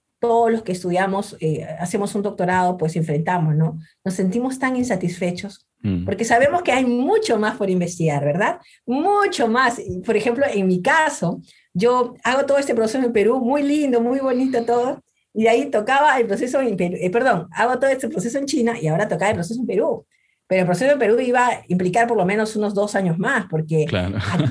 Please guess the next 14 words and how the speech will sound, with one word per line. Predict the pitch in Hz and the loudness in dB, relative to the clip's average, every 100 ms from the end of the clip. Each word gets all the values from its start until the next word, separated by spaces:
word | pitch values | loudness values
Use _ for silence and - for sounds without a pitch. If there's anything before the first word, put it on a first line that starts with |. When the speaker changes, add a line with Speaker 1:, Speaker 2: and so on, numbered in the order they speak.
| 349 | 2
Speaker 1:
hay | 294 | 2
un | 294 285 | 0 -4
punto | - - 302 | -8 -4 -4
sumamente | - 320 311 294 311 | -4 -2 0 0 0
interesante, | 311 285 180 180 302 277 156 147 - - - | 0 0 0 -2 -4 -2 -2 -4 -8 -20 -6
porque | 196 196 | -2 2
los | 196 | 0
Jaka | 226 285 285 | 0 0 0
no | 294 | 0
solamente | 285 330 277 285 | 0 -2 0 -2
se | 285 | -2
quedan | 226 220 233 | 0 2 2
en | 214 | 2
Lima, | 175 190 202 233 | 0 0 0 -2